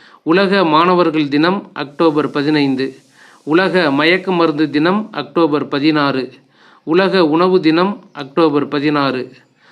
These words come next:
உலக முதுகெலும்பு தினம் அக்டோபர் பதினாறு. சென்னை அண்ணா பல்கலையில நிறுவப்பட்ட அப்துல் கலாமுடைய சிலையை முதல்வர் சமீபத்துல திறந்து வச்சிருக்காங்க.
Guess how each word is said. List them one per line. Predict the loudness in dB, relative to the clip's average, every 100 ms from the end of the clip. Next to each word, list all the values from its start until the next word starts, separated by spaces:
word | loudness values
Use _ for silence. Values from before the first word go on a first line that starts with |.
| _ -4
உலக | 0 2 2 0
முதுகெலும்பு | 0 0 2 2 2 0
தினம் | 0 0 0 -2 -10 -12
அக்டோபர் | -12 -2 0 0 -2 -4
பதினாறு. | -2 0 0 -2 -4 -10 _ _ _ _ _ _ _ _ _ _ _ _ _ _ _ _ _ _ _ _ _ _ _ _ _ _ _ _ _ _ _ _ _ _ _ _
சென்னை | -2 2 4 2 2
அண்ணா | 0 0 0
பல்கலையில | 0 2 4 4 2 2 -2 -6 -4
நிறுவப்பட்ட | 0 4 2 0 -2 -2 -2 -4
அப்துல் | -10 -2 0 2
கலாமுடைய | 2 0 2 2 0
சிலையை | 0 0 2 4 2 0
முதல்வர் | -2 0 2 2 0
சமீபத்துல | -4 -2 -2 0 -2 -2 -2
திறந்து | -2 0 0
வச்சிருக்காங்க. | -2 -6 -6 -6 -6